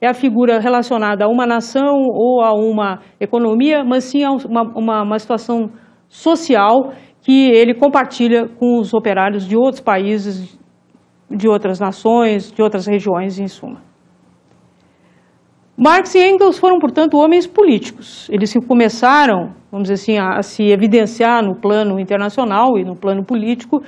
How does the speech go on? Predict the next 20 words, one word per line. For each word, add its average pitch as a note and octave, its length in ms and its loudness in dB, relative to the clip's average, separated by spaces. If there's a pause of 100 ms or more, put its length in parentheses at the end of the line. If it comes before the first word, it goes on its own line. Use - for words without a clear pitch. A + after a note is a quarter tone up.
(220)
a B3+ 80 0
partir C4+ 340 0
da C#4 140 2
sua C4+ 640 0 (100)
prática, A#3 540 0
da G3+ 160 -2
sua G#3+ 400 -2
ação. A#3+ 600 -2 (460)
Mas C4+ 140 0
eles F#4 220 2
também F4 280 2
foram F4 500 0 (280)
homens C#4 400 0
de C4+ 140 -6
teoria, C4+ 480 2 (440)
né? A3 120 0
Eles G#3+ 160 0
também A#3+ 240 2
foram C4+ 240 2
pensadores. A#3+ 920 2